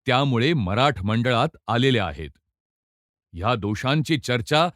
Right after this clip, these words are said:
आम्ही पुढे करणारच आहोत, पण तोपर्यंत कोणाच्या चुकीच्या ग्रहाला स्थल राहू नये,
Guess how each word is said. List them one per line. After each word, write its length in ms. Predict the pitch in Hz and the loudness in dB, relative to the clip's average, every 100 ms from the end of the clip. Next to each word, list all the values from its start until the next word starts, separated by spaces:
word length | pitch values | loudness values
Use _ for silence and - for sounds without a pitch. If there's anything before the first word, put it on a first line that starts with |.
| _ _ - | _ _ -2
आम्ही 280 | 143 147 202 | 2 4 2
पुढे 280 | 156 143 202 - | 2 2 0 -2
करणारच 500 | 110 110 139 233 240 | -2 0 0 2 0
आहोत, 260 | 120 92 - _ _ _ _ _ _ | -2 -4 -10 _ _ _ _ _ _
पण 140 | 220 226 | 0 0
तोपर्यंत 720 | - 170 151 185 208 226 220 247 _ | 0 0 0 0 0 0 -2 -4 _
कोणाच्या 540 | 135 147 175 - 196 233 | -2 2 0 0 -2 -2
चुकीच्या 560 | - 131 110 131 - 196 147 | -4 -6 -4 -4 0 0 0
ग्रहाला 460 | 110 101 143 139 175 | -2 2 2 2 0
स्थल 380 | - - 131 | -4 -4 0
राहू 380 | 156 95 95 120 | 0 0 -2 0
नये, 300 | 156 131 196 | 2 2 2